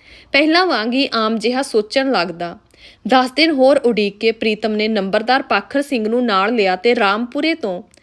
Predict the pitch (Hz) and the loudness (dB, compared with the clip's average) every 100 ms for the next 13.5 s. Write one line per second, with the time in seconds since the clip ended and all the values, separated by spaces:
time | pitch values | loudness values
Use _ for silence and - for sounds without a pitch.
0 | _ - - - 311 370 349 359 254 208 | _ -20 -6 2 4 4 4 2 2 0
1 | 247 247 196 208 220 226 226 185 196 247 | -2 0 0 -2 -2 -2 0 -2 0 0
2 | 190 185 185 175 165 175 170 - 190 214 | 0 -2 -4 -8 -8 -8 -10 -10 0 4
3 | 208 240 - 277 277 226 240 254 214 196 | 4 2 -2 -2 0 0 0 -2 -4 -6
4 | 185 196 - _ _ _ - 285 254 233 | -6 -8 -12 _ _ _ 0 2 2 2
5 | 247 294 349 277 214 220 - 214 208 214 | 0 2 2 4 2 2 2 2 0 -4
6 | 233 269 240 214 240 269 220 208 202 185 | -2 -2 0 0 0 0 0 -2 -2 -2
7 | 202 - 262 254 196 185 214 208 185 185 | -2 -2 -4 -4 -8 -8 -8 -4 -2 -4
8 | - 180 202 _ _ - _ 277 294 392 | -8 -12 -14 _ _ -20 _ 0 2 4
9 | 392 392 302 220 214 226 220 208 220 214 | 4 4 4 2 0 -2 -6 -2 -2 -2
10 | 214 240 262 196 190 202 254 247 196 185 | 2 2 2 2 2 0 -2 -2 0 0
11 | 214 208 180 - - _ - - - 359 | -2 -6 -8 -8 -16 _ -20 -20 -2 0
12 | 370 277 262 262 233 233 269 311 302 226 | 2 2 2 0 0 0 -2 -2 -2 -2
13 | 202 - 202 202 202 | -4 -6 -6 -4 -6